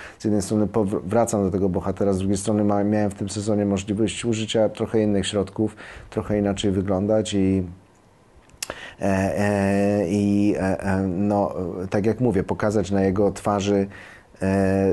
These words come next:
zmęczenie, by, e, e, trudami życia. No więc, em, tak, jest to jakaś nowa odsłona.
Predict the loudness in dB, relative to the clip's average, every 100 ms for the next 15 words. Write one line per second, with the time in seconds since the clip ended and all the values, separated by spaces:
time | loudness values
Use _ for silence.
0 | 2 0 2 2 2 2 4 4 2 0
1 | 0 2 4 4 4 2 2 0 0 0
2 | 0 2 2 4 2 2 0 -2 -2 -2
3 | -2 -2 -6 -6 0 2 2 0 0 0
4 | 0 0 0 0 0 0 0 0 -2 -4
5 | -4 -2 -2 0 0 -2 -4 -2 -2 -4